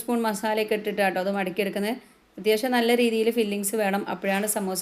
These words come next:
കഴിക്കാനായിട്ട് നല്ല രുചിയില്ലേ. എന്നിട്ട് ഇതാ ഇതുപോലെ മടക്കി കൊടുക്കട്ടോ.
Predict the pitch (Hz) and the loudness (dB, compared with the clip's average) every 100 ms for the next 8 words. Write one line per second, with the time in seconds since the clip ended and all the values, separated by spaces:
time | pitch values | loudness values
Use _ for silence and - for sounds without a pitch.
0 | 214 190 190 190 196 196 202 190 196 190 | -2 -2 0 -2 -2 -2 -2 0 0 -2
1 | 180 190 185 185 - - _ _ 208 208 | -2 0 -2 -4 -18 -20 _ _ -4 0
2 | 208 220 - 185 190 196 226 214 180 175 | 2 2 2 -2 0 0 2 0 -2 -2
3 | 196 190 185 185 202 | -2 -2 -2 0 -2